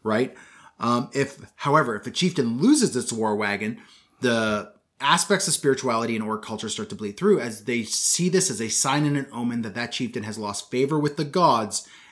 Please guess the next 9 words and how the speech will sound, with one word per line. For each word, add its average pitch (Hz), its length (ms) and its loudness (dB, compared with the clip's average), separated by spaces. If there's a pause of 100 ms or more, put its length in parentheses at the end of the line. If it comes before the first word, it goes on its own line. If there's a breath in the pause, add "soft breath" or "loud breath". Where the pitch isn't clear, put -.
(120)
and 110 300 0 (120)
his 110 240 -4
downfall 110 680 -4
is 98 120 -8
short - 480 -8 (240)
or 110 220 -4
soon 92 320 -2
to - 80 -14
come. - 240 -16